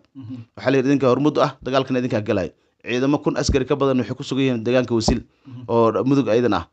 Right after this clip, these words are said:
Speaker 1: Mhm.
Speaker 2: Waa meesha laga hor tegi doono, laguna qaadi doono shabaabka labada usbuuc oo la soo dhaafay. Xasan Maxamuudna wuxuu amar ku bixiyey inaan kowda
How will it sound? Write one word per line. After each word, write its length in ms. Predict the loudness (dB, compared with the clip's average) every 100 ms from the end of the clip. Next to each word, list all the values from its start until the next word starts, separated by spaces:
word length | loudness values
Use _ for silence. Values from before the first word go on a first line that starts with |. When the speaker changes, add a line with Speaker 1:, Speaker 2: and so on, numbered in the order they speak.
| _
Speaker 1:
Mhm. 100 | -8 0
Speaker 2:
Waa 80 |
meesha 260 | 4 4 4
laga 120 | 4
hor 160 | 4 2 0
tegi 180 | 0
doono, 340 | 2 2 2 -2
laguna 300 | -4 0 0
qaadi 240 | 2 2 2
doono 160 | 0 0
shabaabka 380 | 0 0 0
labada 160 | 0 0 -2
usbuuc 200 | -2 0
oo 60 |
la 60 | 0
soo 160 | 0 0
dhaafay. 320 | 0 -2 -8 _ _ -10
Xasan 260 | -6 -4 -2
Maxamuudna 320 | 0 2 2
wuxuu 180 | 2 0
amar 140 | 0 -2
ku 80 | -6
bixiyey 380 | -2 0 -2
inaan 320 | -2 -2 -2 -4
kowda 340 | 0 2 2